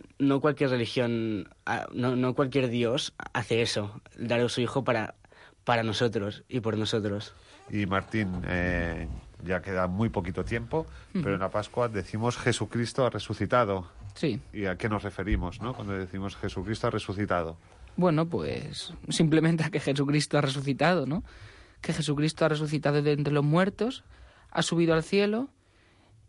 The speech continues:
Speaker 3: y lo más importante es que a través de la resurrección de Jesucristo, también nosotros hemos, hemos resucitado, ¿no? En el pregón pascual se dice, "Oh feliz culpa", ¿no?
Speaker 2: Ujú.
Speaker 3: Que merecía tan admirable Redentor. Pues,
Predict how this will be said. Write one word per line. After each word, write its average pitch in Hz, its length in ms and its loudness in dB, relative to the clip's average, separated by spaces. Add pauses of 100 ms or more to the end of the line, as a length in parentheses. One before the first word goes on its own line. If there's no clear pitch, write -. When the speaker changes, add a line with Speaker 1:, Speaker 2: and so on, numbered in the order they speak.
Speaker 3:
y 202 120 6
lo 165 100 6
más 185 200 4
importante 214 760 2 (200)
es 196 200 2
que 233 140 0
a 208 80 4
través 175 340 2
de 214 80 2
la 214 120 4
resurrección 196 560 2
de 180 80 0
Jesucristo, 190 840 0 (800)
también 156 320 4
nosotros 190 520 2
hemos, 135 340 2
hemos 156 220 4
resucitado, 151 600 2
¿no? 160 240 0 (140)
En 165 80 4
el 156 120 4
pregón 156 240 2
pascual 190 340 2
se 175 100 0
dice, 185 300 2
"Oh 170 80 2
feliz 190 300 2
culpa", 196 380 0
¿no? 180 160 0 (340)
Speaker 2:
Ujú. 104 260 -6 (380)
Speaker 3:
Que - 100 -2
merecía 165 360 2
tan 165 440 2
admirable 160 520 4
Redentor. 147 520 2 (920)
Pues, 156 420 2